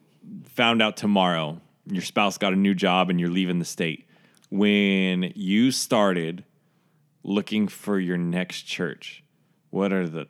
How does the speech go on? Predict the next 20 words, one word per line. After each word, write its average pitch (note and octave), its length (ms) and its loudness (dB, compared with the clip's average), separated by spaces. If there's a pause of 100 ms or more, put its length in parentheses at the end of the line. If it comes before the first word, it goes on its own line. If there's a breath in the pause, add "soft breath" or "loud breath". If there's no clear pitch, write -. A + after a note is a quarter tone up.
(100)
top F#2+ 340 -4
three F#2 480 -2
things D#2+ 640 -6 (300)
that F2 160 -4
you're G2 400 2
looking F2+ 460 -4
for D2 480 -8 (120)
in F2 140 -6
your E2 120 -4
next D#2 320 -8
church? - 460 -16 (840)
What G2+ 140 2
are G2+ 100 4
the F2+ 100 -2
three C#3 340 2
things A2 360 2
that G#2 80 -2
you're G2 160 0
looking F2 320 -2
for C#2+ 340 -12